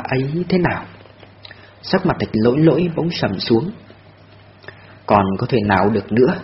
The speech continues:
chỉ khóc thôi. Mẹ tôi nói, "Gắng lên con, mẹ ở nhà đợi con." Mẹ ở nhà đợi con? Tiết Toàn chua xót, nghĩ đến mẹ anh có hối hận không? Thật sự không đáng.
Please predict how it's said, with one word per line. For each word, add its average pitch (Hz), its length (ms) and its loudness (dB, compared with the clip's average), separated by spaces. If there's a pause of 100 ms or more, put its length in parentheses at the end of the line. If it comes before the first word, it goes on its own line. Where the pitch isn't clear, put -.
(360)
chỉ 104 100 0 (140)
khóc - 300 -2
thôi. 151 180 2 (220)
Mẹ 101 300 0
tôi 131 100 0
nói, 135 560 -2 (360)
"Gắng 120 280 0
lên 170 260 4
con, 139 180 -2 (140)
mẹ 123 200 2 (140)
ở 117 60 -6
nhà 104 300 -2
đợi 98 160 0 (100)
con." 131 160 -4 (1400)
Mẹ 156 240 2 (100)
ở 120 100 -2 (120)
nhà 139 260 -2
đợi 143 200 0 (100)
con? 196 280 0 (380)
Tiết 170 100 -4 (120)
Toàn 107 280 0 (100)
chua 160 180 2
xót, 202 320 0 (640)
nghĩ 151 200 6
đến 170 300 2
mẹ 175 200 -4 (100)
anh 160 340 0
có 156 140 2
hối 170 160 6
hận 190 220 -2
không? 165 200 -4 (260)
Thật - 140 -8
sự 98 640 -2
không 165 260 -2
đáng. 165 240 0